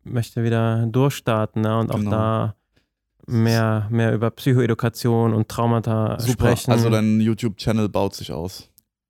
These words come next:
Speaker 1: Genau, wird wieder was kommen.
Speaker 2: Super. Ähm, gibt's noch irgendwie eine Möglichkeit, vielleicht, wie man dich kontaktieren kann, wenn man möchte, oder ist das erstmal nicht, äh, relevant?
Speaker 1: Ähm, man kann einfach mir eine E-Mail schreiben,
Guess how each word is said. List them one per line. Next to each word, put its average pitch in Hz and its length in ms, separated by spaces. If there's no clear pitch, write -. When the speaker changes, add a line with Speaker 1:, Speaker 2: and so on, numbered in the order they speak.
Speaker 1:
Genau, 120 320
wird 113 120
wieder 113 160
was 107 160
kommen. 110 400
Speaker 2:
Super. 135 380
Ähm, 117 260
gibt's 117 200
noch 135 100
irgendwie 120 360
eine 110 380
Möglichkeit, 113 580
vielleicht, 113 280
wie - 80
man 107 100
dich 107 120
kontaktieren 117 580
kann, 131 220
wenn 131 100
man 127 140
möchte, 127 240
oder 113 180
ist - 120
das 107 120
erstmal - 400
nicht, - 300
äh, - 40
relevant? 98 680
Speaker 1:
Ähm, 113 640
man 113 460
kann 139 180
einfach 113 240
mir 113 200
eine 117 120
E-Mail 127 260
schreiben, 113 500